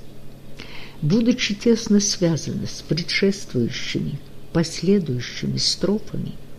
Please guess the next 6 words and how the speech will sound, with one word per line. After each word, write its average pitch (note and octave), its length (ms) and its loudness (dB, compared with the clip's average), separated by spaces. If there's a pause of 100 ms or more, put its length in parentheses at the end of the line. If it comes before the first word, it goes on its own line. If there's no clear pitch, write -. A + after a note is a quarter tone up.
(500)
как G3 200 6 (300)
и F3 60 6
с - 160 2
контекстом E3 960 2
всего A#2+ 480 4
произведения, G3 1000 4